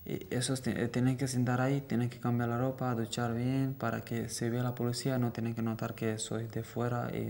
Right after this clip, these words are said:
de aquí. Bueno, de ahí hemos comido primero, después duchado y hemos cambiado la ropa. Bueno, las mochilas eran buenas, no estaban sucias. Hemos cambiado los zapatos y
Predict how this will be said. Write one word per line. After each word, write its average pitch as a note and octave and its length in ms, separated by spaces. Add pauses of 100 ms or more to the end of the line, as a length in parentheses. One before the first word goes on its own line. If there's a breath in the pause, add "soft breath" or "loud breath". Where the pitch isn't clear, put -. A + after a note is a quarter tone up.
de A2 360 (520 loud breath)
aquí. A#2 280 (840 loud breath)
Bueno, A#2+ 340 (180)
de A#2 180
ahí B2+ 240
hemos A#2+ 260
comido B2+ 420
primero, B2+ 400
después A#2+ 480
duchado B2 480
y B2 40
hemos A#2+ 340
cambiado A#2 340
la A2+ 140
ropa. B2+ 520 (140)
Bueno, A#2+ 280
las A#2 160
mochilas B2 420
eran A2+ 340
buenas, A2+ 480
no B2 120
estaban A2+ 320
sucias. A2+ 420 (840 loud breath)
Hemos A#2 200
cambiado B2 400
los A#2+ 120
zapatos C3+ 760
y A#2+ 460